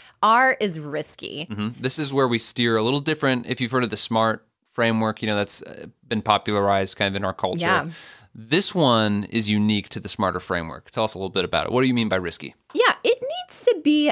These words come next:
Speaker 1: a little bit of a stretch. You are actually more likely to achieve your goal if it makes you a little uncomfortable. And you have to be careful not to get into delusional. So, like, you know, if I was to say, like, "I'm gonna be in the Olympics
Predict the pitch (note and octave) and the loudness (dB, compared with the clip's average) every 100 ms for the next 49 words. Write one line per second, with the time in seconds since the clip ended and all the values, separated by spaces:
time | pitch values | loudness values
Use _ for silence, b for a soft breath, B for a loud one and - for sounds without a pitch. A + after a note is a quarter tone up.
0 | - F#3+ F#3 G3+ G#3 G#3 F#3 F3 E3+ D#3+ | -2 -8 -4 -2 0 0 0 0 -2 -2
1 | D#3+ - - - F#2 - - - - - | -4 -6 -4 -2 -2 -2 -4 -4 -8 -14
2 | - A3+ C#4 F4+ - B3+ - D4+ A#3 G#3 | -2 -2 2 2 4 2 2 4 4 4
3 | G3 G3 F3 G#3+ G3+ F#3 F3 D3+ - E3+ | 2 2 0 0 -2 0 -2 -2 -2 -2
4 | D#3+ D#3 D3+ D3 F3+ - F3 F3+ F3+ - | -2 0 2 2 0 -2 -6 0 0 0
5 | F3+ F3+ F3 - - G#3 G#3 G#3 - B | -2 2 2 0 0 2 2 2 -2 B
6 | B B E3+ F3 F3+ F#3 F3 E3+ E3+ C#3+ | B B -2 0 2 4 4 2 -2 -8
7 | - - E2+ - B B B B B3 G4+ | -6 -2 -2 -4 B B B B 4 4
8 | A#4+ F4+ - G#3 G#3 G3 E3 F#3+ F3+ - | 4 0 2 2 2 2 2 2 0 0
9 | F3 F#3 F3 D3+ D#3+ D#3+ B3+ D4+ D#4+ E4 | -2 -2 0 0 0 2 2 4 2 0
10 | _ _ - - G#3 F#3 F3 D#3+ E3 - | _ _ -2 4 6 6 6 4 2 -4
11 | _ _ _ - G3+ D#3+ E3 E3+ D#3+ E3 | _ _ _ -6 -2 0 2 4 4 2
12 | D#3+ - D3+ D3+ E3+ D4 F4+ A3+ F#3 A3+ | 0 2 2 2 2 0 2 2 2 2
13 | C4+ D#4 D#4 F4+ - D#3 - - - | 2 2 2 0 0 -2 -2 -4 -6